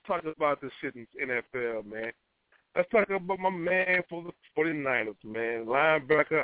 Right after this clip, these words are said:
Alden Smith. He's a defensive end linebacker, something like that. He got detained at L A airport, man. And it so happened, man, that he, um, he allegedly yelled,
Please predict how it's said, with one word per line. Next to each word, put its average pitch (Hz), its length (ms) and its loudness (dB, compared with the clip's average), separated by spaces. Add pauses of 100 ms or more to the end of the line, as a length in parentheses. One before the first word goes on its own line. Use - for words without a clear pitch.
Alden 156 440 4 (100)
Smith. 120 320 -4
He's 196 160 -6
a - 80 0
defensive 160 480 -6
end 147 340 2
linebacker, 135 420 2
something 131 160 -6
like 120 260 -2
that. 123 160 0 (760)
He 202 100 0
got 220 180 6
detained 190 420 2
at 165 160 0
L 175 140 2
A 175 40 4
airport, 160 520 2
man. 127 240 -2
And 135 40 -4
it 135 140 -6
so 156 120 -2
happened, 151 280 4
man, 143 320 0
that 131 120 -2
he, 147 260 -4
um, 120 500 0 (960)
he 185 140 2
allegedly 170 600 4
yelled, 147 400 2